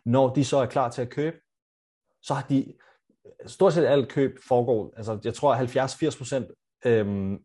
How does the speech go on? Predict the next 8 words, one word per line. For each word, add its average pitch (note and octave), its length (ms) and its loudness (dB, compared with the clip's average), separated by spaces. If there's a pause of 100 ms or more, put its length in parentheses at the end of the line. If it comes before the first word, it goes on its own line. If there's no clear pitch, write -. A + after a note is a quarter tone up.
af - 140 -12
alle, C#3 360 0
alle B2+ 160 0
købbeslutninger, B2 720 -6
det A#2 140 -6
foregår, B2 540 0 (600)
altså A2 260 -6
efter, D3 380 2